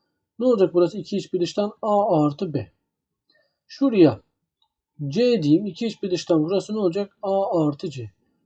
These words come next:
Şuraya ben D diyeyim. İki iç bir dıştan bura A artı değil mi? A artı D değil mi? Evet.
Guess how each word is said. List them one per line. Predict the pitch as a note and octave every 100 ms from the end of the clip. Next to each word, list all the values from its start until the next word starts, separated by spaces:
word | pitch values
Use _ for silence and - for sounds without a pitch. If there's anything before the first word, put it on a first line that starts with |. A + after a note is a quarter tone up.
| _
Şuraya | - A3 G#3+
ben | A3 G3+
D | A3 A#3
diyeyim. | D#3 D3
İki | E3+ -
iç | G#3+ -
bir | F3+
dıştan | E3+ F#3+ F3+
bura | G3
A | F#3 F3+ F3
artı | E3+ E3 D#3+
değil | B3 F#3
mi? | E3 G3+ - _ _
A | D#3 D#3
artı | D3+ D3+
D | D#3+
değil | G3+ E3
mi? | A3+
Evet. | D#3